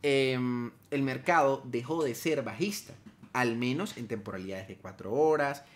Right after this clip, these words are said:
y en temporalidad diaria. Y si yo me pongo a ver lo que era la resistencia, por lo menos en la temporalidad diaria, fue rota, ¿ok?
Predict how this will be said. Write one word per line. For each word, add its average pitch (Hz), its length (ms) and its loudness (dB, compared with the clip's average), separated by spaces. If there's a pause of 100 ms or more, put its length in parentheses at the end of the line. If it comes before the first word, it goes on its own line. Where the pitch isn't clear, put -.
(140)
y 131 140 -2
en 113 120 -2
temporalidad 104 520 -6
diaria. 127 480 0 (1080)
Y 175 140 -2
si 151 280 -2
yo 202 180 6
me 247 140 2
pongo 240 440 4
a 214 100 10
ver 147 380 2
lo 104 200 -8
que 101 160 -4
era 123 100 -2
la 131 120 2
resistencia, 151 600 -4
por 90 120 -12
lo 87 60 -6
menos 107 140 -6
en 123 60 -4
la 110 80 -8
temporalidad 95 440 -10
diaria, 113 440 -6 (1160)
fue 113 220 -4
rota, 151 480 2 (1000)
¿ok? 101 160 -10